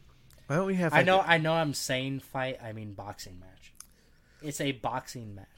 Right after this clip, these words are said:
Speaker 1: Even if I have the headgear on, I'm still getting fucking killed.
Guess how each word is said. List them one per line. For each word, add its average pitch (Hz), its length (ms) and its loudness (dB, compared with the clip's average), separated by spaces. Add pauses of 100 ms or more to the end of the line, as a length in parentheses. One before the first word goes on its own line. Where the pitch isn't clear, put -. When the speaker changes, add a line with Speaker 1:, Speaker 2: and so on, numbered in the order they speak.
(440)
Speaker 1:
Even 202 260 0
if 170 120 -2
I 135 80 0
have 123 280 -2
the 113 60 -6
headgear 107 520 -6
on, 87 480 -10 (140)
I'm 127 240 -10
still 123 360 -4
getting 69 300 -14
fucking 82 420 -10
killed. 95 480 -14